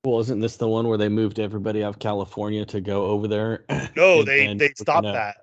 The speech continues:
Speaker 2: that.
Speaker 1: <clears throat> and then we're gonna build the, the
Speaker 2: Yep.
Speaker 1: campus.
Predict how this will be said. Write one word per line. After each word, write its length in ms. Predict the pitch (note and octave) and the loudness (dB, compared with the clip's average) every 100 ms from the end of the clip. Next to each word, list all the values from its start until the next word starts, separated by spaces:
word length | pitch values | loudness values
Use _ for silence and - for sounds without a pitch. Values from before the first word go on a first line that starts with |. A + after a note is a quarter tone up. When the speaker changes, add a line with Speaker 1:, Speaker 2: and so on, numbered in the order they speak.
| _ _ _ _ _ - | _ _ _ _ _ -12
Speaker 2:
that. 100 | C#3+ C3 A2 A2 | -10 -10 -12 -18
Speaker 1:
<clears throat> 160 | _ - | _ -4
and 140 | A2+ | -2
then 120 | A2 G#2+ | -2 -2
we're 120 | G#2 | -2
gonna 180 | G#2+ F#2+ | -2 -2
build 280 | A2 G#2 G2 | -2 -2 -2
the, 480 | G2 F#2+ F#2+ F2+ - | -4 -4 -4 -6 -12
the 120 | G2 G2+ | -10 -10
Speaker 2:
Yep. 60 | |
Speaker 1:
campus. 680 | - G2+ B2 A2 A2 - | -6 -4 -2 -4 -6 -12